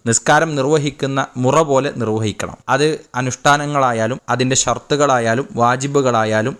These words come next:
നിസ്കാരത്തിൽ പാലിക്കേണ്ട ത്വമഅനീനത്തായാലും ഖുശൂ ആയാലും ഒക്കെ ആ ഗണത്തിൽ തന്നെ അത് പരിപാലിക്കപ്പെടുമ്പോഴാണ് ഇഖാമത്തു സ്വലാത്ത് എന്ന നിസ്കാര നിർവഹണം ഒരു വിശ്വാസിയിൽ നിന്ന് പൂർത്തിയാകുന്നത്. അങ്ങനെ നിസ്കരിക്കുമ്പോൾ, പ്രത്യേകിച്ചും ജമാഅത്തായിക്കൊണ്ട് നിസ്കരിക്കുമ്പോൾ,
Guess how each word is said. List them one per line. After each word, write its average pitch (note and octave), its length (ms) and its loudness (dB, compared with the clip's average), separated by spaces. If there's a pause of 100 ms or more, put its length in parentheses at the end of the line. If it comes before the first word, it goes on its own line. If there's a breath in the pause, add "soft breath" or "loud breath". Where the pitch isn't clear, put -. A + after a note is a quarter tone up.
നിസ്കാരത്തിൽ D3+ 600 0
പാലിക്കേണ്ട C3+ 640 -2
ത്വമഅനീനത്തായാലും C3 1120 0 (180)
ഖുശൂ D#3 300 2
ആയാലും A#2 420 0
ഒക്കെ - 200 -12 (160)
ആ C3 100 4
ഗണത്തിൽ D3 580 -2
തന്നെ D#3+ 240 -2 (180)
അത് C3 200 0 (160)
പരിപാലിക്കപ്പെടുമ്പോഴാണ് B2+ 1300 0 (140)
ഇഖാമത്തു D#3+ 540 0
സ്വലാത്ത് C#3 560 0
എന്ന A#2+ 300 -2
നിസ്കാര D3+ 340 0
നിർവഹണം A#2 640 -2 (160)
ഒരു C3 120 0
വിശ്വാസിയിൽ B2+ 640 0
നിന്ന് A2+ 180 -2 (100)
പൂർത്തിയാകുന്നത്. G#2 680 0 (200)
അങ്ങനെ F3 280 0
നിസ്കരിക്കുമ്പോൾ, D3 760 -2
പ്രത്യേകിച്ചും C3+ 600 -2 (100)
ജമാഅത്തായിക്കൊണ്ട് C3 920 0
നിസ്കരിക്കുമ്പോൾ, G2+ 580 -4